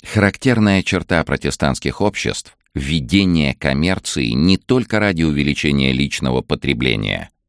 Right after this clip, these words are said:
но и в качестве добродетельного вида деятельности. Труд и профессия стали отождествляться в протестантизме с божественным призванием.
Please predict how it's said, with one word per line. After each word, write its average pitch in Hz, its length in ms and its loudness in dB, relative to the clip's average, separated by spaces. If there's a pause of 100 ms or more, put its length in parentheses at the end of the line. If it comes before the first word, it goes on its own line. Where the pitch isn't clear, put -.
(280)
но 98 220 6
и 98 60 4
в - 100 -4
качестве 101 540 -4
добродетельного 73 880 -2
вида 57 320 -4
деятельности. 52 960 -6 (560)
Труд 95 460 2 (180)
и 76 120 -2
профессия 95 840 -2 (300)
стали 107 360 0
отождествляться 76 920 -2
в - 80 -12
протестантизме 69 920 -2
с 64 100 -6
божественным 64 680 -2
призванием. 62 720 -4